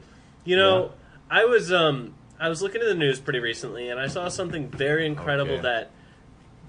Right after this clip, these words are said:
Speaker 1: blows my
Speaker 2: Oh,
Speaker 1: mind.
Speaker 2: no.
Speaker 1: Do you know what, you
Speaker 2: What's
Speaker 1: know what
Speaker 2: up?
Speaker 1: it is?
Speaker 2: Well, before I tell you that, um, before, or before you tell me that, I was actually thinking recently, um, when are they gonna do surgery on a grape?
Speaker 1: Gabe!
Speaker 2: Yeah?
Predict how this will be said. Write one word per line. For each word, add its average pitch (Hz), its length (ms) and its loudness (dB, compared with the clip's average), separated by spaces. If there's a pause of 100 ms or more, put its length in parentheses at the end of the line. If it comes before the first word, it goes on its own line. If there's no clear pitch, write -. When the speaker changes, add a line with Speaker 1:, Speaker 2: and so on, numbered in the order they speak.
(380)
Speaker 1:
blows 214 480 6
my 170 200 2
Speaker 2:
Oh, - 20 0
Speaker 1:
mind. 131 380 0
Speaker 2:
no. 82 40 -12 (480)
Speaker 1:
Do 214 120 -10
you 233 40 -6
know 240 160 6
what, 208 140 4
you 180 280 -10
Speaker 2:
What's 202 80 -6
Speaker 1:
know 214 80 2
what 214 100 0
Speaker 2:
up? 208 60 -4
Speaker 1:
it 233 40 4
is? 254 320 0 (840)
Speaker 2:
Well, 180 280 6
before 190 320 0
I 180 40 2
tell 160 200 2
you 131 160 0
that, 101 400 -6
um, 120 420 -6 (680)
before, 151 320 -4
or 156 160 8
before 151 200 2
you 156 100 4
tell 143 180 0
me 131 100 -4
that, 98 280 -2
I - 60 4
was 156 140 2
actually 185 240 0
thinking 147 400 -4
recently, 110 560 -6 (340)
um, 131 320 -2 (180)
when 170 280 -2
are 330 60 2
they 285 120 0
gonna 196 260 2
do 170 120 2
surgery 147 540 0
on 123 100 -6
a 110 60 -6
grape? 98 420 -6
Speaker 1:
Gabe! 294 440 6 (1400)
Speaker 2:
Yeah? 196 380 0